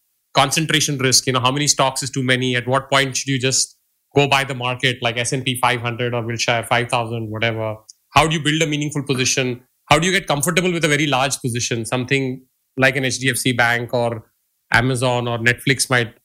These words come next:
outgrow you, you in terms of the size of the portfolio. So a little bit of the, some of those lessons learned would be useful.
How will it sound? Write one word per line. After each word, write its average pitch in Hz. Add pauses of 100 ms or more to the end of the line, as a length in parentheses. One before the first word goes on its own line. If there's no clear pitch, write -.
(300)
outgrow 127
you, 127
you 120
in 113
terms 113
of 113
the 110
size 131
of 113
the 113
portfolio. 110
So 139
a 139
little 175
bit 180
of -
the, 135
some 135
of 131
those 131
lessons 117
learned 113
would 110
be 107
useful. 107